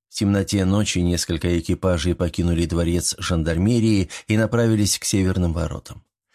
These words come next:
Там, за высокими стенами, находилась цитадель отцов церкви,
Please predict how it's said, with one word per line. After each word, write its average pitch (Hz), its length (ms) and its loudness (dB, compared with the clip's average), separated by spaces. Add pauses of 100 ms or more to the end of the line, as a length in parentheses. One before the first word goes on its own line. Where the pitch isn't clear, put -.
(220)
Там, 117 280 0
за 101 120 2
высокими 101 500 2
стенами, 98 480 2
находилась 90 600 0
цитадель 98 580 -2
отцов 95 420 -2
церкви, 85 640 -2